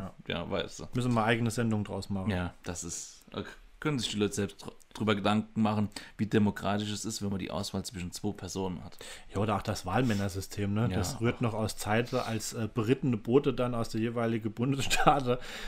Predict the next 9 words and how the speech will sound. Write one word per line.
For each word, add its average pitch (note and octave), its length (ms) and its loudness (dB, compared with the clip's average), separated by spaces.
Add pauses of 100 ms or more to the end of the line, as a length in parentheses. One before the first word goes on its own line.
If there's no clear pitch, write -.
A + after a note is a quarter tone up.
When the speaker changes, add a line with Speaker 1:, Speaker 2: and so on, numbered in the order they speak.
(160)
Speaker 1:
ähm, A#2 580 2 (220)
äh, G#2 480 -8
angeritzt A#2+ 440 -2
kamen, A#2+ 280 2
um A#2 120 0
die A2+ 60 0
Ergebnisse A2 500 0
zu - 140 -10
verkünden. A2+ 500 -4